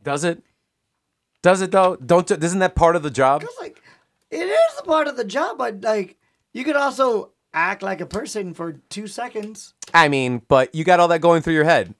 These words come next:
Speaker 1: You got literally eternity, what happened to all of your family members. Every time you see somebody, it's like a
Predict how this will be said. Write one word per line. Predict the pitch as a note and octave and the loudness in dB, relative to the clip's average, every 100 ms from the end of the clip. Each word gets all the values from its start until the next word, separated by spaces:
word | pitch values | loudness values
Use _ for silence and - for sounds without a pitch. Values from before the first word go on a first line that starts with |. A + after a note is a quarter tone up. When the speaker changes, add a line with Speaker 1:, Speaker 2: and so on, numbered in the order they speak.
| - | -8
Speaker 1:
You | C3+ | 0
got | D3+ D3+ - | 2 2 0
literally | D3+ D#3+ E3+ D#3+ D3+ C#3 - | 0 0 0 0 -2 -4 -4
eternity, | C#3+ D3+ E3 E3 E3 D#3+ D#3 - _ | -2 0 0 0 -2 -2 -4 -10 _
what | - C3+ | -4 0
happened | C#3+ C#3+ | 0 0
to | |
all | C#3 D#3 | 0 0
of | D#3 | -2
your | |
family | D3+ D3+ D3 | -4 -2 -2
members. | D3 C#3 | -2 -2
Every | D3 | -4
time | D#3 E3 | -2 -4
you | |
see | - D#3 | -6 -8
somebody, | D#3+ C#3+ C#3+ | -6 -4 -4
it's | C#3 | -4
like | D3+ | -6
a | A#2 | -6